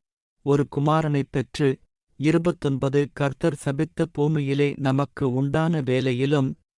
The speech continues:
நம்முடைய கைகளின் பிரயாசத்திலும் இவன் நம்மைத் தேற்றுவான் என்று சொல்லி, அவனுக்கு நோவா என்று பெயரிட்டான். முப்பது லாமேக்கு நோவாவைப் பெற்றபின்,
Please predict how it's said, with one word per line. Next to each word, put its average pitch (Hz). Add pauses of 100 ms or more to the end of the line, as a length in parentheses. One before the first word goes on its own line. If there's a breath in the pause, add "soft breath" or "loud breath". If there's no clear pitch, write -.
(140)
நம்முடைய 139
கைகளின் 139 (120)
பிரயாசத்திலும் 135 (1500)
இவன் 147
நம்மைத் 165
தேற்றுவான் 139
என்று 131
சொல்லி, 131 (440)
அவனுக்கு 143
நோவா 147
என்று 135
பெயரிட்டான். 135 (160)
முப்பது 156
லாமேக்கு 143
நோவாவைப் 143
பெற்றபின், 139